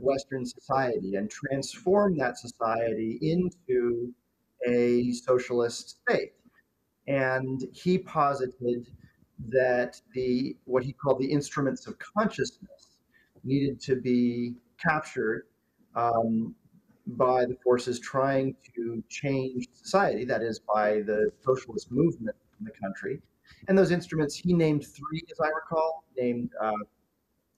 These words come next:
the unions, uh, churches, uh, and, uh, I don't remember what, oh, uh, of course, the education, the ca-, educational institutions, the school.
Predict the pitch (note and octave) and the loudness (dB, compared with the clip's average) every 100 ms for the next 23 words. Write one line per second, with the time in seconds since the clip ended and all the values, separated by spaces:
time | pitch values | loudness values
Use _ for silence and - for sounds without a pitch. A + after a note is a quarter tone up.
0 | _ A#2+ C#3+ F3+ E3+ D#3+ D#3+ D3 - - | _ -2 4 6 6 4 0 -4 -8 -14
1 | - - - - B2 A#2+ A#2 - _ E3 | -20 -20 -18 -4 0 2 2 -2 _ -2
2 | D#3+ - D3+ C#3+ C#3 - _ _ _ _ | 0 0 0 0 -2 -12 _ _ _ _
3 | _ _ A#2+ B2 A#2 A2+ A2+ - C3 B2+ | _ _ 0 0 2 0 -2 -4 -4 0
4 | B2+ B2+ B2 A#2+ - - _ A2+ A2+ A2 | 2 2 2 0 -2 -8 _ -14 -4 0
5 | G#2+ G#2+ G#2 G2+ - _ _ B2+ B2+ F#3 | 0 2 2 0 -6 _ _ -2 2 2
6 | F#3+ D#3+ D3 C#3+ B2+ - G3 G3 G3+ - | 2 0 2 0 0 2 4 4 2 0
7 | - - - _ D#3 D#3 - F3+ - - | -4 -10 -10 _ 0 0 0 0 0 -12
8 | - D3 - G3 E3+ - G3+ - G#2 - | -6 -2 2 2 2 2 0 0 -6 -8
9 | - G#2+ - - _ - C3+ - | -18 -18 -18 -20 _ 0 2 2